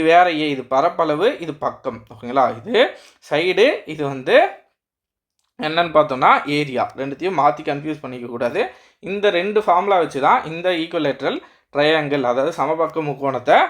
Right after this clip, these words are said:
நம்ம சால்வ் பண்ணணும். இந்த ரெண்டு ஃபார்முலா ஞாபகம் வச்சுக்கோங்க. ஏரியாக்கு ரூட் த்ரீ by four A square, அதுவே ஹைட் உயரத்துக்கு ரூட் த்ரீ by two into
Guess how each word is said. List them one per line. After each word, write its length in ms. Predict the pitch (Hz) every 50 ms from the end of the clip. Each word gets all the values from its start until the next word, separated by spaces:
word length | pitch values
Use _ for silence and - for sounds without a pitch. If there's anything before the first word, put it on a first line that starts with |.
| 254 220 _ -
நம்ம 240 | 135 127 127 143 185 202 -
சால்வ் 300 | - 131 135 139 139 139
பண்ணணும். 340 | 123 120 123 131 156 190 185 160
இந்த 140 | 147 135 131 139
ரெண்டு 160 | 151 170 170 151
ஃபார்முலா 300 | 170 160 170 180 180 175 165
ஞாபகம் 240 | 160 156 156 156 156
வச்சுக்கோங்க. 380 | 143 147 139 135 131 139 165 233 285 - - - _ _ _ _ _ - 156 190
ஏரியாக்கு 420 | 226 240 233 226 208 190 196 214 220 196 190
ரூட் 200 | 202 196 - -
த்ரீ 120 | 190 202 202 190
by 100 | 185 180 170 - -
four 160 | 170 175 175 151 151 156 165
A 20 | 165 165
square, 360 | - - 135 135 139 135 123 - - 123
அதுவே 280 | 113 104 135 147 175 226 240 185 165
ஹைட் 260 | 156 175 202 190 175 165 156
உயரத்துக்கு 520 | 165 185 180 175 160 156 139 - 175 220 302 381 - - _ _ _ _ _ _ 160 180
ரூட் 180 | 247 240 240 220
த்ரீ 120 | 214 226 220 208 202
by 80 | 190 165 151 151 -
two 160 | 208 285 359 381 381 - - - 147 143
into 240 | 135 135 - 165